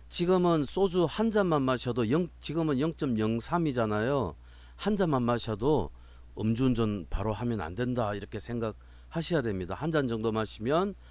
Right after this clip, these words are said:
한 시간 정도 지나야 됩니다. 그리고 컨디션 따라 다르죠. 그 다음에 한 병 정도 드시면 영점일 정도 됩니다.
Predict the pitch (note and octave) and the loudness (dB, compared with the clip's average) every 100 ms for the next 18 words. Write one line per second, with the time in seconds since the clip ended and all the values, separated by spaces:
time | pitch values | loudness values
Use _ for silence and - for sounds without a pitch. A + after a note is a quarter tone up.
0 | - - C#3 B2+ D3+ A#2+ A2+ G#2+ - G#2+ | -20 -6 -4 0 2 2 0 -2 -4 -2
1 | A#2 B2+ G#2 F#2 E2 D#2 C#2+ - - - | 0 2 0 -4 -4 -6 -8 -14 -20 -20
2 | - - D#3 C3+ - D3 F#3+ F#3+ F3+ D#3 | -16 -2 0 0 0 -2 0 0 0 0
3 | B2 F#2+ F#2 G#2+ C#3 - - - - C3 | -2 -4 -4 0 -2 -2 -14 -20 -10 2
4 | E3+ D#3+ B2 C#3 D3+ F#3 F#3 F3 E3+ E3 | 4 4 0 0 2 2 2 2 2 0
5 | D#3 A#2 - G#2+ A#2 D3 D2 - - - | 0 -4 -4 -2 0 0 -2 -8 -18 -18
6 | - A#2+ D3 - A#2 F#2+ D#3 D3+ B2 A2+ | -4 2 2 2 -2 2 2 4 2 0
7 | G2+ F2+ F2 E2+ D#2 | -2 -4 -4 -4 -6